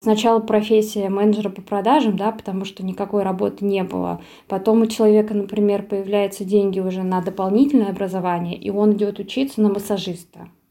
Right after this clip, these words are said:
Становится классным массажистом, работает с частными клиентами и, например, работает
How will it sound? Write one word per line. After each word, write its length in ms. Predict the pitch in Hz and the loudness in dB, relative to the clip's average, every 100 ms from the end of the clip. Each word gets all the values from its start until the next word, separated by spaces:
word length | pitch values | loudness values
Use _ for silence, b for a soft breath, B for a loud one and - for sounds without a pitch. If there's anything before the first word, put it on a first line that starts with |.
| _ _ | _ _
Становится 600 | - 208 208 247 226 - | -12 0 2 2 0 -4
классным 580 | - 220 220 220 208 185 | -2 2 2 2 -2 -4
массажистом, 920 | 185 185 175 208 269 - 180 170 - b b b b | -6 -8 -4 -2 -2 -6 -12 -12 -16 b b b b
работает 800 | 196 185 190 226 226 202 190 190 - | -2 0 4 2 2 -2 -4 -8 -18
с 160 | - | -16
частными 540 | - 220 277 277 226 220 | 0 2 4 4 4 2
клиентами 680 | 220 208 208 196 190 180 | 2 2 2 -2 -6 -6
и, 100 | 180 | 0
например, 500 | 214 208 190 185 208 | 0 0 -4 -4 -2
работает 560 | 208 175 202 208 196 | -2 -2 -4 -2 -4